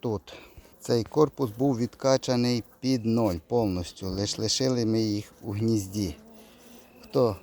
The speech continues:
ну, хто слідкує, бачив цей ролик. Місцева рекордистка. Дивимося крайню рамочку, яку під-, підніс. Ця сторона залита і до половини запечатана. А ця, що була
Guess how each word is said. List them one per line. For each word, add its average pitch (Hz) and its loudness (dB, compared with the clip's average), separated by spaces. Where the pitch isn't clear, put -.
ну, 190 -2
хто 190 2
слідкує, 175 4
бачив 123 4
цей 117 2
ролик. 95 0
Місцева 117 4
рекордистка. 101 -2
Дивимося 107 0
крайню 107 2
рамочку, 147 2
яку 143 0
під-, 131 -4
підніс. 135 4
Ця 123 -2
сторона 113 0
залита 113 0
і 117 2
до 110 -2
половини 123 4
запечатана. 107 -6
А 107 -10
ця, 127 2
що 135 -2
була 131 2